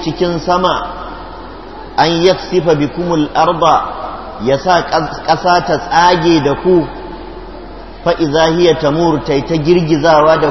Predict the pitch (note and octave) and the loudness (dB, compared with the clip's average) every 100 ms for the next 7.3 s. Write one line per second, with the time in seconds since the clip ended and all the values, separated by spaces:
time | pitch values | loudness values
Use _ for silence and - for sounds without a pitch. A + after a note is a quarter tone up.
0 | - D#3 D#3 D#3+ E3+ D3 D#3 C#3+ D3+ D3 | 0 -2 0 0 0 2 2 2 2 0
1 | D#3 C#3 D3+ E3+ D#3 - - - - - | 2 0 0 -2 -4 -4 -10 -10 -12 -14
2 | - - - - - - A2+ C3 D3+ E3+ | -14 -16 -16 -16 -18 -12 -4 -2 0 0
3 | F3+ G3 E3+ D#3+ D3+ D#3 E3+ E3 D#3 D#3+ | 2 2 2 0 0 0 0 0 0 2
4 | C#3+ D3 D3+ D3+ D3 - - - - - | 2 2 4 4 4 -2 -8 -10 -10 -12
5 | - - - G2 A#2+ F3 F3+ D#3 - F3 | -14 -14 -12 -4 2 4 4 0 0 2
6 | F3 F#3 F3+ D#3+ D3 D#3+ E3 F3 D#3+ B2+ | 2 4 2 2 4 4 4 2 0 2
7 | C#3 F3+ F3+ | 2 4 2